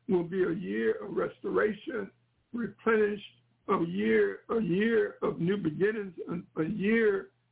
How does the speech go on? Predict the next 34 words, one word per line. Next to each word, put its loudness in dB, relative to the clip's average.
where, 4
where 0
the -2
Lord 0
will -2
move -2
mightily 0
in -2
your 0
behalf -4
as -2
well 0
as 2
ours. -4
We 4
are 0
grateful -4
because -4
we -2
can -6
come -2
in 2
agreement 0
with -4
you, -8
touch -4
and -2
agree 0
based -4
on -2
the 2
word 2
of -4
God -2